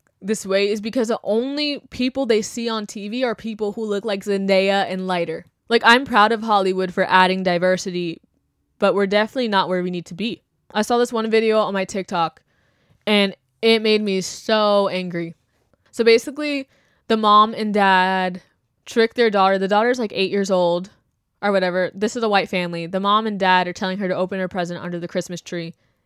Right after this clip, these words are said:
and she's about to open it. Once she opens it, she sees it's a black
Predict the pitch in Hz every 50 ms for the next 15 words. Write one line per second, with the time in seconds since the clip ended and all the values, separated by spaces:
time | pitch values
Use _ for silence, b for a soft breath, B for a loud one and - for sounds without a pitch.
0 | _ - 196 196 190 185 185 180 185 180 175 170 - - - 220 220 196 196 196
1 | 190 226 - - _ - 196 190 185 - 185 180 180 175 175 - - _ _ _
2 | _ _ _ _ _ _ _ - 196 190 - 233 208 202 208 190 202 202 185 190
3 | 180 - - 214 196 - 208 202 185 180 175 - 180 165 185 185 180 185 185 185
4 | - _ _